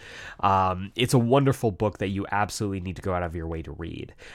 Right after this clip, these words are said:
At number four, we have Daredevil, written by Chip Zdarsky with a myriad of artists, but mostly this year, including Jorge Fornes, uh, Marco Checchetto, uh, and,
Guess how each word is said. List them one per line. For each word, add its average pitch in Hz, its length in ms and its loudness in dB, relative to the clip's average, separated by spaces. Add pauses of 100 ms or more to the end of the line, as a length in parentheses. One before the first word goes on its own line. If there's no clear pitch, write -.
At 123 80 -2
number 202 200 10
four, 214 520 10
we 113 180 6
have 117 720 6
Daredevil, 98 1080 0
written 151 220 2
by 147 120 4
Chip 127 200 -4
Zdarsky 117 680 -2
with 95 240 -4
a 107 200 -4
myriad 110 960 4
of 90 220 0 (100)
artists, 98 480 0
but - 240 0
mostly 143 800 2
this 127 340 -2
year, 123 420 4 (320)
including 107 520 0
Jorge 92 320 -4
Fornes, 139 800 6 (240)
uh, 95 200 2
Marco 107 520 0 (260)
Checchetto, 143 760 6 (1120)
uh, 87 300 2 (100)
and, 101 520 2